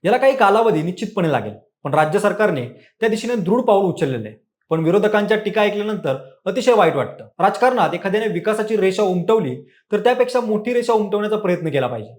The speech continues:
दुसऱ्याची रेषा पुसण्याचा प्रयत्न हा एक प्रकारे जनतेशी द्रोह आहे. "रोज न्यायालयात जा, ही योजना कशी थांबवता येईल यासाठी प्रयत्न करा,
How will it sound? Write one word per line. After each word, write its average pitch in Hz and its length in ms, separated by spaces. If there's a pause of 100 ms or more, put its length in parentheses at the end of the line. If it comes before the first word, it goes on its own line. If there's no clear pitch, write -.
(160)
दुसऱ्याची 180 360
रेषा 180 380 (320)
पुसण्याचा 247 360
प्रयत्न 220 320
हा 160 180
एक 185 140
प्रकारे 214 300
जनतेशी 196 360
द्रोह 165 340
आहे. 117 120 (640)
"रोज 240 200
न्यायालयात 226 360
जा, 190 200
ही 202 340
योजना 196 260
कशी 196 300
थांबवता 175 340
येईल 185 120
यासाठी 180 260
प्रयत्न 180 380
करा, 180 280